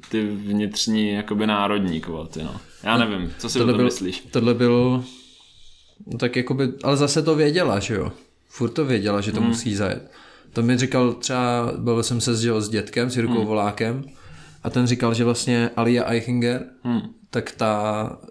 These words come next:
Speaker 2: měla taky vyjetý jako body, ale zároveň bylo jako interní pravidlo německý, že musí jít dvakrát do patnáctého místa na
Speaker 1: Hmm.
Speaker 2: svěťáku. A že vlastně až,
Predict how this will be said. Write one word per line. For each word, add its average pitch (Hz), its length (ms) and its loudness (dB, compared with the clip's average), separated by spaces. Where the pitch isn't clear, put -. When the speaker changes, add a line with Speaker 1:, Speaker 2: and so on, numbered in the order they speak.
Speaker 2:
měla 117 360 2
taky 110 240 0
vyjetý 113 340 2
jako 117 240 0
body, 107 400 0
ale 117 160 0
zároveň 113 400 2
bylo 113 140 0
jako 110 180 -2
interní 117 420 0
pravidlo 110 360 0
německý, 107 420 -2
že 113 100 0
musí 110 200 -2
jít 113 60 2
dvakrát 113 340 0
do 110 80 0
patnáctého 110 540 -2
místa 104 240 -2
na 101 80 0
Speaker 1:
Hmm. 113 80 -2
Speaker 2:
svěťáku. 95 560 -4
A 110 80 0
že 107 220 2
vlastně 110 460 0
až, - 560 -2